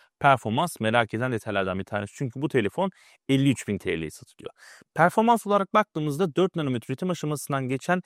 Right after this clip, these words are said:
Mediatek Dimensity dokuz bin üç yüz Plus işlemcisini bizler burada görüyoruz. Bu işlemcide Low Power D D R beş X on iki gigabayt ram ve iki yüz elli altı gigabayt U F S üç nokta bir depolama alanı eşlik ediyor. Cihazın farklı versiyonları tabii ki mevcut.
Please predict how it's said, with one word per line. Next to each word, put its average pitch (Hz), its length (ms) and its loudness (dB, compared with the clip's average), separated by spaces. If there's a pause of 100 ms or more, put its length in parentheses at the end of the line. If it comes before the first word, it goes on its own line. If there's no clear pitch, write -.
(260)
Mediatek 170 420 2
Dimensity 147 440 4
dokuz 135 260 0
bin 156 80 0
üç 147 120 -6
yüz - 100 -4 (120)
Plus 135 240 2
işlemcisini 92 480 -4
bizler 87 260 -2
burada 85 200 -8
görüyoruz. 92 420 -4 (340)
Bu 208 120 4
işlemcide 131 420 0
Low 151 300 2
Power 156 340 2
D 139 140 0
D 135 140 4
R 123 80 -2
beş 156 180 -2
X 196 140 -10 (280)
on 175 160 2
iki 127 160 -2
gigabayt 92 500 2
ram 165 200 2
ve 196 120 -2 (240)
iki 117 220 -8
yüz 123 80 0
elli 139 160 4
altı 170 240 2
gigabayt 151 340 0
U 147 180 2
F 143 120 -6
S - 80 -14
üç - 220 -6
nokta 123 360 -4
bir 208 120 -4 (300)
depolama 113 440 2
alanı 147 200 0
eşlik 117 340 -4
ediyor. 127 300 -4 (160)
Cihazın 135 340 4
farklı 139 380 0
versiyonları 104 500 0
tabii 139 260 -4
ki - 140 -12
mevcut. 196 380 -2